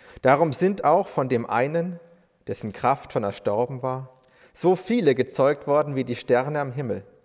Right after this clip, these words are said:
und wie der Sand am Ufer des Meeres. Darum auch wir, weil wir eine solche Wolke von Zeugen um uns haben. Lasst uns ablegen alles, was uns beschwert,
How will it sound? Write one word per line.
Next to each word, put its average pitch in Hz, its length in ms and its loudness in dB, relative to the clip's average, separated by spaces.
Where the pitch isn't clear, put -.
und 113 140 -6
wie 117 80 0
der 104 140 2
Sand 113 340 -2
am 123 140 -4
Ufer 123 280 -2
des 117 180 -6
Meeres. 98 520 -10
Darum 110 320 -2
auch 123 160 -4
wir, 139 220 0
weil 135 180 -2
wir 151 80 4
eine 131 240 2
solche 131 480 2
Wolke 127 580 4
von 117 260 -2
Zeugen 143 520 0
um 107 220 -4
uns 95 240 -6
haben. 95 380 -14
Lasst 180 240 4
uns 180 180 0
ablegen 160 560 0
alles, 135 400 0
was 113 140 0
uns 110 180 -8
beschwert, 104 720 -8